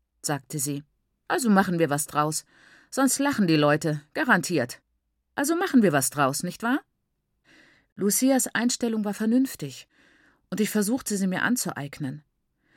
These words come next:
Aber die Vor- und Nachteile von weißer Spitze und Treue schwören und Schleiern zu diesem späten Zeitpunkt wirbelten mir so durch den Kopf, dass ich nächtelang nicht schlafen konnte.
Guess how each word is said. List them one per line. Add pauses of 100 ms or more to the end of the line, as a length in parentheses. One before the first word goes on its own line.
(340)
Aber
die
Vor-
und
Nachteile
von
weißer
Spitze
und
Treue
schwören
und
Schleiern (360)
zu
diesem
späten
Zeitpunkt (320)
wirbelten
mir
so
durch
den
Kopf,
dass
ich
nächtelang
nicht
schlafen
konnte.